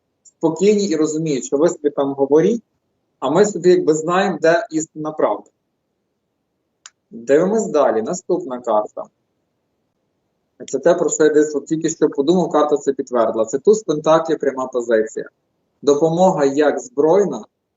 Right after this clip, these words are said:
так і фінансово-матеріальна. Тобто нам є таке враження: от дають, так от, дають, беріть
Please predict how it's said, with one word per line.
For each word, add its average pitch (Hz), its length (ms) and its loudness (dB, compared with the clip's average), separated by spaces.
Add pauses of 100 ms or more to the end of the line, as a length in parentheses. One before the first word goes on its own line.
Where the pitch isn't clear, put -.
так 160 280 -2
і 170 40 -6
фінансово-матеріальна. 135 1120 -6
Тобто 127 260 -6
нам 175 240 2
є 143 180 4
таке 143 200 -2
враження: 143 460 0
от 117 180 -4
дають, 135 540 0
так 131 260 -4
от, 107 240 -6
дають, 151 580 2
беріть 160 540 2